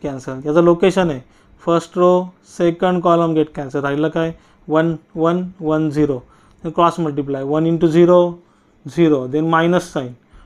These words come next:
वन into वन, वन. एकदम सिंपल न्यूमेरिकल आहे, ही स्टेप तुम्हाला कंटिन्युअस फॉलो करायची.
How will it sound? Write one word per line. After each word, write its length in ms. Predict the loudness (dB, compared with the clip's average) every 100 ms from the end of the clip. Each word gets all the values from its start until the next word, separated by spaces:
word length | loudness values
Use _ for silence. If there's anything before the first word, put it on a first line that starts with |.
| _ -2
वन 160 | 0
into 200 | 0 4
वन, 420 | 4 6 4 0 -6 _ -10
वन. 340 | -4 -4 -6 -14 -20 -20 -20 -20 -20 -20 -18 -18 -18 -18 -20 -12 -4
एकदम 340 | 0 2 2
सिंपल 360 | 2 0 2 0
न्यूमेरिकल 380 | 0 0 2 2
आहे, 100 | 0
ही 80 |
स्टेप 260 | -2 -4 -4 0
तुम्हाला 260 | 0 2
कंटिन्युअस 280 | 0 0 -2
फॉलो 280 | -2 -2 -2
करायची. 460 | -2 -6 -8 -12